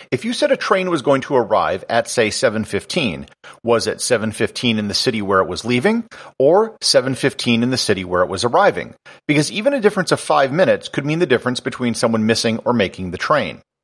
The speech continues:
Railroads eventually solved this problem by creating their own standard time for each railroad. This was known as railway time. The first railway to do this was the Great Western Railway in England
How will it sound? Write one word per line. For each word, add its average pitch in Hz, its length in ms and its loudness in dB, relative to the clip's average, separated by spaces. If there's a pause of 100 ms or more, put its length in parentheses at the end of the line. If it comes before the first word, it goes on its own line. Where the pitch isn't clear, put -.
(580)
Railroads 226 480 0
eventually 175 400 0
solved 156 380 0
this 131 140 -6
problem 107 560 -2
by 117 140 2
creating 123 380 -2
their 117 180 0
own 117 220 0
standard 98 420 -4
time 95 260 -4
for 95 140 -6
each 95 200 -10
railroad. 120 440 0 (300)
This 131 140 -4
was 160 140 0
known 104 200 2
as 98 120 -6
railway 104 400 0
time. - 380 -10 (560)
The 202 60 -2
first 202 300 0
railway 170 340 4
to 135 140 -4
do 180 180 -2
this 110 280 0
was 123 140 -2
the 123 100 -4
Great 127 300 0
Western 123 580 -2
Railway 92 460 2
in 92 100 -6
England 107 400 -2